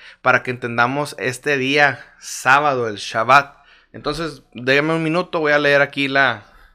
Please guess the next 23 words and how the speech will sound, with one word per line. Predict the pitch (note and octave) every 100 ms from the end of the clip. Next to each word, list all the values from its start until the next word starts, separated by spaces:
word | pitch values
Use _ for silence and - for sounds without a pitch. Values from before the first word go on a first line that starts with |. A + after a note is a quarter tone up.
| _ _ _
Voy | B2
a |
buscar | C#3 C#3 C3
la | C#3
escritura | C#3 B2 - D3+ D#3+
y | D#3+
la | B2+
vamos | A#2 A#2 B2 B2
a |
leer. | G#2+ G2+ G2 G#2 _ _ _ _ _ _ _ _ _ _ _ _ _ -
Eh, | - C#3 C#3+ C#3+ C#3+ C#3+ - _ _
dice | C#3 D#3+ F3+ F3+ F3+ - C#3+ - - -
aquí, | A#2+ - F3 G3+ - _ -
dice | C#3+ C#3+ F3+ E3+ - _ _ _ _ _ -
en | C3+ C#3 C3+ C3
Levítico | C#3 E3+ E3+ F#3 F#3+ F#3+ - _ _ _ _
"Acuérdate | C3+ - D#3 F3 F#3+ F#3+ F#3+
el | D#3+
día | D3+ E3+
de | F3+
reposo | D#3+ C#3 B2 D3+ D#3 F3+ E3+
para | D3+ C#3
santificarlo. | C3+ B2+ A#2+ B2 - D#3 E3 F#3 F#3